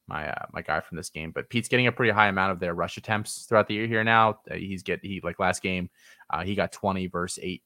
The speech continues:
basically for the rest of the backfield. So I think, uh, he gets some nice volume in this one, like, a hundred and thirty and a touchdown maybe. Sounds about up his alley. You also had Nathaniel Peete?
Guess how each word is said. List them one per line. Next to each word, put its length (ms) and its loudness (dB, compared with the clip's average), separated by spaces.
basically 260 -6
for 100 -10
the 60 -4
rest 160 -6
of 40 -20
the 60 -12
backfield. 480 -4
So 220 -4
I 100 0
think, 280 -10
uh, 140 -4
he 120 -8
gets 180 -8
some 100 -8
nice 140 -6
volume 340 -2
in 60 -4
this 120 -10
one, 200 -6
like, 160 -10
a 40 -20
hundred 260 -4
and 120 -6
thirty 340 -2
and 80 -2
a 40 -4
touchdown 460 -4
maybe. 340 -6
Sounds 260 -6
about 240 2
up 120 -2
his 120 -4
alley. 300 -2
You 80 2
also 160 0
had 80 0
Nathaniel 320 -2
Peete? 260 -2